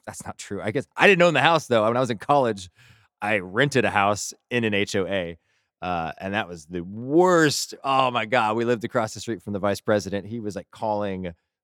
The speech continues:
the cops on us. We had a fire hydrant in our front yard, and anytime our friends came over and, like, parked in front of that fire hydrant, he would, like, call his cop buddies, and, like, they would come and write a ticket. It was, like,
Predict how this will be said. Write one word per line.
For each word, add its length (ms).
the 140
cops 500
on 180
us. 220
We 100
had 100
a 80
fire 300
hydrant 320
in 60
our 60
front 260
yard, 300
and 140
anytime 520
our 100
friends 320
came 180
over 400
and, 100
like, 180
parked 280
in 60
front 180
of 60
that 140
fire 240
hydrant, 380
he 80
would, 100
like, 140
call 280
his 140
cop 280
buddies, 340
and, 120
like, 120
they 60
would 140
come 180
and 100
write 160
a 40
ticket. 400
It 100
was, 140
like, 160